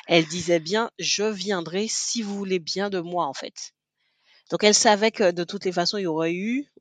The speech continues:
ou il aurait pu y avoir une double interprétation de son, de son action. Est-ce que c'est vraiment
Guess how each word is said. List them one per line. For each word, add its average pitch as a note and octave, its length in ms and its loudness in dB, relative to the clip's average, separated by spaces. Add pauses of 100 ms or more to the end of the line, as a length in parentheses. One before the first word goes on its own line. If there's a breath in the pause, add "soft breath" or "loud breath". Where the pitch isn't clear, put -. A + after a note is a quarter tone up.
ou D#3 80 -12
il C3+ 100 -10
aurait C#3+ 120 -4
pu G3+ 200 -10
y F3+ 60 -4
avoir E3 260 -2
une D#3+ 200 -6
double E3 240 -6
interprétation D#3 720 -6
de E3 160 -8
son, C#3 540 -10
de D3+ 120 -12
son D#3+ 160 -8
action. D#3 520 -6
Est-ce D#3 120 -4
que D#3+ 120 -12
c'est D3+ 140 -12
vraiment F3 420 -4